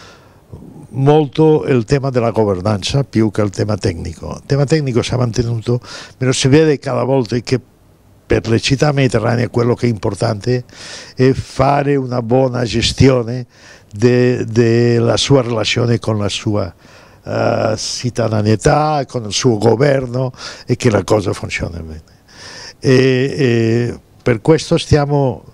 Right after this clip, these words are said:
lavorando molto con, eh, le strategie di sviluppo urbano come un strumento identificatore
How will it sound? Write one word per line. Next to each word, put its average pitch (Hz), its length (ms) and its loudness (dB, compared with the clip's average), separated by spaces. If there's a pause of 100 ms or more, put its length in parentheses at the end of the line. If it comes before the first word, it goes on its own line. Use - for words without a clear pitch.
(140)
lavorando 139 640 2
molto 139 600 2
con, 131 380 0 (760)
eh, 110 580 2
le 117 260 2
strategie 113 600 0
di 110 160 -2
sviluppo 101 400 -4
urbano 98 440 -4
come 143 300 0
un 131 160 -2
strumento 120 760 -4 (640)
identificatore 120 1300 0